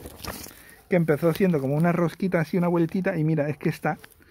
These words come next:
gigante. Piensa que esto se plantó siendo un esqueje así. No te exagero, así.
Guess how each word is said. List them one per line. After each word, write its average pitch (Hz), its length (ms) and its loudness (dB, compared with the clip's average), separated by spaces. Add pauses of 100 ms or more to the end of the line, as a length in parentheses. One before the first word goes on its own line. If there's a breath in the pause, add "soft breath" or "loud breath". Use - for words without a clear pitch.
(260 loud breath)
gigante. 147 680 4
Piensa 214 680 2 (640 soft breath)
que 147 100 2
esto 147 200 2
se 180 120 2
plantó 170 460 0
siendo 156 340 0
un 165 80 -2
esqueje 156 460 -4
así. - 380 -6 (480)
No 147 140 0
te 147 100 2
exagero, 127 540 -4
así. 135 340 -4